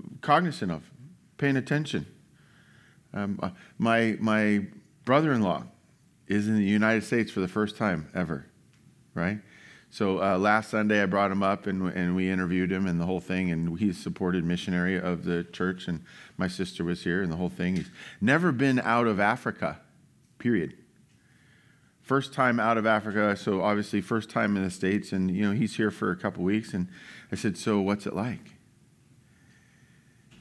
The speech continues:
And he says, "Well, you know," and I can't really do his accent. I wish I could, but would never do it justice. Uh, "I think the word is busy." "What do you mean?" "Everything is busy.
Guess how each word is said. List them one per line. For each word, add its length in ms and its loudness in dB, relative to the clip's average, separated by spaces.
And 220 -2
he 160 0
says, 520 -4
"Well, 320 2
you 100 4
know," 400 2
and 100 -2
I 40 0
can't 200 -2
really 160 4
do 140 2
his 160 0
accent. 440 0
I 60 -2
wish 240 0
I 80 2
could, 540 -2
but 180 -4
would 160 -2
never 240 2
do 140 -2
it 100 -4
justice. 440 -6
Uh, 260 0
"I 120 -2
think 260 2
the 80 0
word 320 4
is 240 0
busy." 560 -4
"What 140 0
do 80 4
you 60 2
mean?" 280 0
"Everything 400 2
is 180 0
busy. 460 0